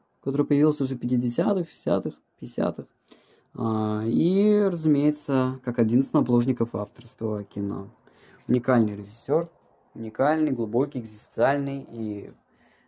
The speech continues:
очень литературный. До него настолько литературных тоже режиссёров было мало, который хотел уже ка-, ка-, кардинально смешивал литературу и кино настоящее. Хотя он ещё был вот театральный режиссёр,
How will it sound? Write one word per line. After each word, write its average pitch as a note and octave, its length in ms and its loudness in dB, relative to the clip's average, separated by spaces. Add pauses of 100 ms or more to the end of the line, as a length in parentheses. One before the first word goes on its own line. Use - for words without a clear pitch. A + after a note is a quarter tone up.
(120)
очень C3+ 400 -4
литературный. G#2 920 -6 (140)
До A2 180 -8
него D3 480 -2 (260)
настолько C3+ 420 -10
литературных C#3+ 920 -8
тоже B2+ 360 -10 (540)
режиссёров B2 480 -4
было B2 200 0
мало, A2+ 360 -2 (280)
который C#3 300 2
хотел C#3+ 440 2 (160)
уже C3+ 260 -2
ка-, A#2+ 260 -4
ка-, A#2+ 180 -2
кардинально B2+ 540 4
смешивал A#2 600 2
литературу B2 760 2 (380)
и A#2 80 -6
кино A2 400 -6 (340)
настоящее. - 460 -8
Хотя B2+ 240 4
он E3+ 140 4
ещё D#3 180 -2
был C#3+ 220 0
вот A#2 200 -4
театральный B2+ 560 2
режиссёр, G#2 520 -4